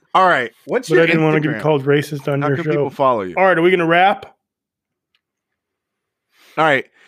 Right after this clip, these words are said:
Speaker 1: You can follow Chris on,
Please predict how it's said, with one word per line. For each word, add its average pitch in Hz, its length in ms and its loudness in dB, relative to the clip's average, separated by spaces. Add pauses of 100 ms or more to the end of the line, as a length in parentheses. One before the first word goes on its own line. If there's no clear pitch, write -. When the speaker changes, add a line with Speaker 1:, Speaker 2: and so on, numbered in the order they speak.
(200)
Speaker 1:
You 165 200 -2
can 240 160 -2
follow 190 460 2
Chris 139 640 -2 (1200)
on, 127 440 0